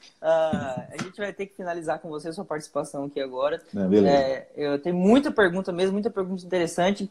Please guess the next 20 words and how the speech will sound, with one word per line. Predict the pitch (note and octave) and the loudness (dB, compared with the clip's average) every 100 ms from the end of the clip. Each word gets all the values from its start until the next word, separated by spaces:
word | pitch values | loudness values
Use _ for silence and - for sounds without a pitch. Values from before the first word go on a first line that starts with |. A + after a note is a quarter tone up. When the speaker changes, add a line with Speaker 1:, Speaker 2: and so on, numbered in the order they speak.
| - | 2
Speaker 1:
Algumas | E3+ G3+ A#3+ F#3 | 4 6 6 6
delas | G3+ G3 | 2 2
eu | G3 G3 | 2 2
até | G#3 A#3 | 2 0
te | B3 | -2
fiz, | - G#3+ G#3+ | -6 -4 0
eu | G3 | -2
até | F3+ G#3+ D4 | 0 0 0
sei | - A3 | 0 -2
qual | G#3+ G3 | -2 -4
que | |
é | F3+ | -2
a | |
resposta, | F3 D#3+ D#3+ F3 G#3 G#3+ - _ _ - | -2 -4 -2 0 0 -6 -20 _ _ -2
mas | F#3 | 2
é | A#3+ | 4
muito | B3 A#3+ C#4+ B3+ | 6 4 2 0
importante | A#3+ G#3+ A3 G#3 | 0 0 -4 -6
passar | - A#3+ - G3 G3+ _ _ - | -4 -4 -2 -4 -6 _ _ -8
essa, | D#3+ - | -6 -4